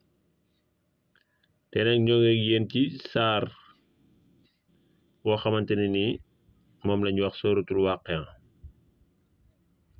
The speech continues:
Suratul Waqi'a nag wér na ci ne borom xam-xam yépp la dale ci Yonent bi sallallahu alayhi wa sallam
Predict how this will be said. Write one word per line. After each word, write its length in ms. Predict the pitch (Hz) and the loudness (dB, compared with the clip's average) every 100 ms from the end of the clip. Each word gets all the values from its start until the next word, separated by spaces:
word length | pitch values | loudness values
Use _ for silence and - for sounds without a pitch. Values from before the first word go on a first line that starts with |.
| - - _ - | -20 -20 _ -6
Suratul 340 | 120 120 120 | 0 2 2
Waqi'a 320 | 123 117 117 | 2 2 -2
nag 160 | 113 123 _ - 107 _ _ _ _ _ _ _ _ _ _ _ _ _ _ _ _ _ _ - | -2 -4 _ -18 -18 _ _ _ _ _ _ _ _ _ _ _ _ _ _ _ _ _ _ -4
wér 260 | 107 113 117 117 | 2 4 4 4
na 140 | 117 | 2
ci 160 | 117 120 | 0 0
ne 120 | 120 - _ _ _ _ _ _ _ _ _ _ _ _ _ _ _ _ - | 0 -2 _ _ _ _ _ _ _ _ _ _ _ _ _ _ _ _ -6
borom 340 | 104 113 117 | -2 2 0
xam-xam 400 | 110 110 113 110 | 0 -2 0 0
yépp 200 | 117 135 - _ _ _ _ _ _ _ _ | 2 0 -4 _ _ _ _ _ _ _ _
la 140 | 101 104 | -4 0
dale 260 | 104 107 | 0 0
ci 80 | 117 | 0
Yonent 180 | 107 104 | 0 0
bi 80 | 95 | 0
sallallahu 260 | 104 98 95 | 0 0 0
alayhi 80 | 98 | 0
wa 20 | |
sallam 160 | 101 | -2